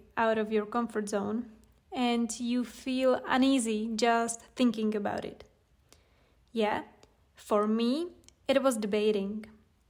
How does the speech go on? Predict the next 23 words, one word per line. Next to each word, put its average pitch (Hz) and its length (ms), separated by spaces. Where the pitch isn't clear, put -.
When 320 160
I 339 140
tell 262 260
you 254 480
I 247 180
went 233 440
three 339 540
thousand 254 480
kilometers 240 720
outside 269 420
my 233 140
comfort 220 340
zone, 269 360
I'm 254 160
not 233 120
lying. 202 500
I 294 140
will 302 180
just 294 280
quickly 285 320
introduce 247 560
the 226 160
basics 226 600